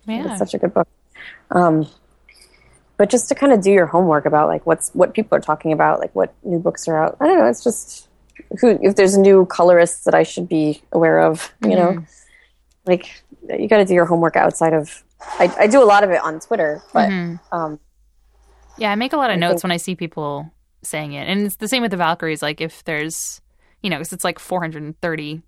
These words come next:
Speaker 1: women working in comic shops. So there's usually something or one or two things that comes out every week where, that's, like, a big topic
Speaker 2: Yeah.
Speaker 1: of discussion. And I find a lot of stuff through that.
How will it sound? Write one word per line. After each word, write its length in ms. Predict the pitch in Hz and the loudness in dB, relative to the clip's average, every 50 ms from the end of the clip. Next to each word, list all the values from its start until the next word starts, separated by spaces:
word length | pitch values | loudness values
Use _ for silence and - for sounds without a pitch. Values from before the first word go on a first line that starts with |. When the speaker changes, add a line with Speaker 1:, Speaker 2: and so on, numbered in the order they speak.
| _ _ _ _ _ _ _ | _ _ _ _ _ _ _
Speaker 1:
women 240 | 185 175 165 165 160 | -8 -8 -6 -6 -8
working 220 | 156 160 160 165 | -8 -10 -10 -12
in 60 | 151 | -10
comic 220 | - 170 160 151 - | -8 -8 -8 -8 -8
shops. 180 | - 151 - | -10 -10 -6
So 60 | - 196 | -4 -4
there's 180 | 190 185 170 175 | -4 -4 -6 -8
usually 720 | 185 180 196 208 202 185 196 196 185 175 165 160 160 - _ _ - - - _ _ _ | -8 -6 -4 -4 -4 -2 -2 -4 -2 -4 -4 -6 -8 -12 _ _ -20 -20 -20 _ _ _
something 480 | _ - - 208 202 - 156 147 131 143 - | _ -6 -4 -4 -4 -6 -8 -12 -12 -12 -6
or 140 | 180 175 170 | -6 -4 -4
one 140 | 160 165 165 | -2 -4 -4
or 60 | 160 | -6
two 140 | 160 - 170 | -8 -10 -12
things 180 | - 156 156 | -12 -12 -12
that 100 | - - | -12 -12
comes 160 | - - 151 147 | -12 -12 -12 -12
out 60 | 143 | -12
every 220 | 143 143 143 139 | -12 -12 -12 -12
week 280 | 143 139 131 143 - - | -12 -12 -14 -14 -12 -12
where, 80 | 143 - - | -12 -12 -10
that's, 220 | - 151 - - - | -12 -12 -12 -10 -10
like, 140 | 143 143 - | -10 -10 -10
a 60 | 147 | -12
big 240 | 156 151 135 160 - | -12 -12 -14 -12 -8
topic 300 | 320 320 208 175 - - | -6 -4 -4 -4 -4 -6
Speaker 2:
Yeah. 60 | - | -8
Speaker 1:
of 80 | 151 175 | -12 -12
discussion. 440 | 185 165 - - 160 - - 151 151 | -14 -14 -12 -12 -12 -12 -12 -12 -10
And 80 | 151 | -8
I 60 | 156 165 | -8 -6
find 220 | - 170 165 156 | -6 -6 -6 -6
a 40 | 143 | -8
lot 200 | 143 135 127 123 | -6 -6 -6 -8
of 60 | 147 - | -8 -12
stuff 200 | - - 147 - | -12 -14 -14 -14
through 180 | _ - 156 | _ -12 -10
that. 260 | 151 139 131 - - | -8 -8 -8 -8 -10